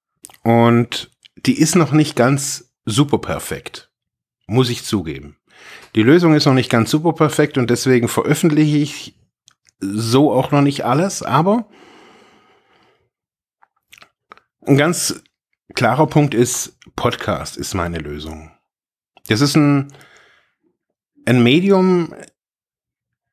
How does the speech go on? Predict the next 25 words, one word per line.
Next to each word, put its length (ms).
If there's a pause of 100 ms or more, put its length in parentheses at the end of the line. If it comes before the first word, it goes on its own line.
(520)
das 920
wächst, 720 (120)
das 680
in 120
die 120
Ohren 360
geht, 340
ins 360
Innenleben 640
geht 420
und 880 (1600)
ja, 460 (120)
wir 220
alle 360
irgendwie 840
sprechen 540
können, 280
wir 180
alle. 300 (460)
Sprechen 760
haben 140
wir 140
alle 180
gelernt 600
und 460